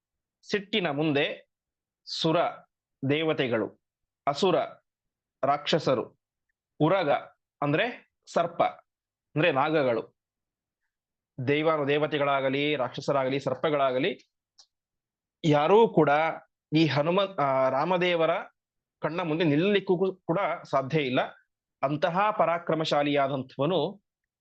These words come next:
ರಾಮದೇವರು. ಹಾಗಾಗಿ ಆದಷ್ಟು ಬೇಗ ಅವನ ಹೆಂಡತಿನ ಒಪ್ಪಿಸು, ಇಲ್ಲದೆ ಹೋದರೆ ನಿನ್ನ ನಾಶ ಖಂಡಿತ ಎಂಬುದಾಗಿ ಒಬ್ಬ ರಾಯಭಾರಿಯಾದಂಥವನು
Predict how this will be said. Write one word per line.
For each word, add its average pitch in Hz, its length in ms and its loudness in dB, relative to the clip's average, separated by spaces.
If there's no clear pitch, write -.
ರಾಮದೇವರು. 143 560 0
ಹಾಗಾಗಿ 135 520 -2
ಆದಷ್ಟು 139 540 -2
ಬೇಗ 135 220 0
ಅವನ 143 260 0
ಹೆಂಡತಿನ 131 400 -4
ಒಪ್ಪಿಸು, 147 500 -4
ಇಲ್ಲದೆ 131 280 2
ಹೋದರೆ 123 460 -2
ನಿನ್ನ 180 360 0
ನಾಶ 151 360 -2
ಖಂಡಿತ 160 540 0
ಎಂಬುದಾಗಿ 120 600 -4
ಒಬ್ಬ 147 260 0
ರಾಯಭಾರಿಯಾದಂಥವನು 147 1400 -2